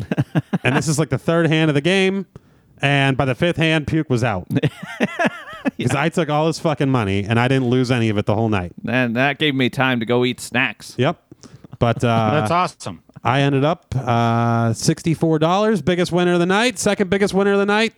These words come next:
Speaker 2: at least by the time we left, Elizabeth.
Speaker 1: Yeah.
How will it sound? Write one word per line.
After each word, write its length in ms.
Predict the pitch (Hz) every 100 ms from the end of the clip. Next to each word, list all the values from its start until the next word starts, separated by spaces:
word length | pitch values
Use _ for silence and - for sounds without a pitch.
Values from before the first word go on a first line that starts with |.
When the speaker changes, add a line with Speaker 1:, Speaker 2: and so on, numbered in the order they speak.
| _
Speaker 2:
at 120 | - 156
least 200 | 165 -
by 120 | 160
the 60 |
time 140 | 165 165
we 100 | 170
left, 260 | 196 202
Elizabeth. 600 | 151 147 139 143 160 - - _ -
Speaker 1:
Yeah. 340 | 110 107 107